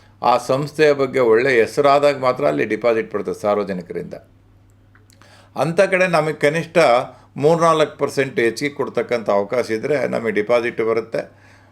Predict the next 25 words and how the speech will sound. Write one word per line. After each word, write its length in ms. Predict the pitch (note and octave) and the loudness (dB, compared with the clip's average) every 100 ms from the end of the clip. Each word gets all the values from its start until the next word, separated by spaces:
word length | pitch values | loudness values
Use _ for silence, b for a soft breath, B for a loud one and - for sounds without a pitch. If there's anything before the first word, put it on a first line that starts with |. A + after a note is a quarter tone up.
| b | b
ನಾವು 160 | - D3+ | 0 0
ಕೊಡ್ತಕ್ಕಂಥ 560 | D3+ D3 F3+ E3+ E3+ E3+ | 2 0 0 0 0 0
ಸಾಲಗಳ 600 | - C3+ D3 F3 F3 E3+ | 0 2 4 2 2 0
ಮೇಲೂ 340 | D#3 D3 C#3+ | 2 2 2
ಕೂಡ 200 | C#3 D#3+ | 0 0
ಎರಡು 380 | G3 D3+ C#3+ C#3+ | 2 4 2 0
ಮೂರು 160 | D3 | -2
ಪರ್ಸೆಂಟ್ 360 | - B2+ C3 B2+ | -4 -6 -6 -8
ಹೆಚ್ಚಿಗೆ 320 | A2+ G#2 D3 | -8 -6 -4
ಬಡ್ಡಿ 300 | C3+ A#2+ A#2 | -2 -2 0
ದರ 140 | B2 A#2 | 2 2
ವಿಧಿಸಿದರೆ 460 | A2 G2 B2+ D3+ | 2 -2 -4 -4
ನಮಗೆ 260 | E3+ D3+ A#2 | -4 -4 -2
ಅನುಕೂಲ 320 | A2 G#2+ G#2+ | -4 -4 -2
ಆಗುತ್ತೆ. 540 | F2 F2+ - - _ b b b b - | -2 -6 -14 -20 _ b b b b -2
ಒಂದು 180 | C#3+ D#3+ | -2 0
ಪಕ್ಷ 220 | F#3+ E3+ | -2 0
ಇವರೇ 460 | F3 C#3+ E3 F#3 F#3+ | 2 4 4 4 4
ಹೇಳಿರ್ತಕ್ಕಂಥ 880 | F3 D#3+ D3+ D#3 C#3+ C#3 C#3 - C#3 C3 G#2+ G#2+ | 4 0 0 0 2 0 0 -2 2 2 0 -2
ಬಡ್ಡಿ 280 | A#2 A#2 C3+ | -2 2 2
ದರ 180 | B2+ B2 | 2 0
ನಾವೇನಾದರೂ 600 | A#2 A2+ A2 A2 G#2+ G#2+ | 0 0 0 -2 -4 -4
ನಿಗದಿ 320 | G2 G#2 A2+ | -4 -4 -4
ಮಾಡೋಕ್ಕೆ 360 | A#2+ G#2 F#2 - | -2 -2 -2 -4
ಹೋದರೆ 440 | F#2 F#2+ A#2 - | -4 -4 -4 -8